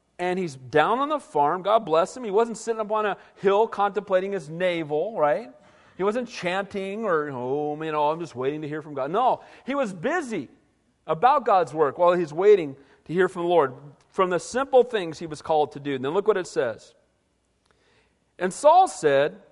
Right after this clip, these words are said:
"What troubles the people that they weep?"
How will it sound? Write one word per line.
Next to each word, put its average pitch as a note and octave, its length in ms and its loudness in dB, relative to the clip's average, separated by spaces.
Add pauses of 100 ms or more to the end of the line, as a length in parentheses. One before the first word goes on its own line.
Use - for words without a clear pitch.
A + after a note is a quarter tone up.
"What E4+ 240 -4
troubles G#3 520 2
the G3 100 -2
people D3+ 720 -4 (320)
that F3+ 220 2
they F3 160 -2
weep?" E3+ 440 -8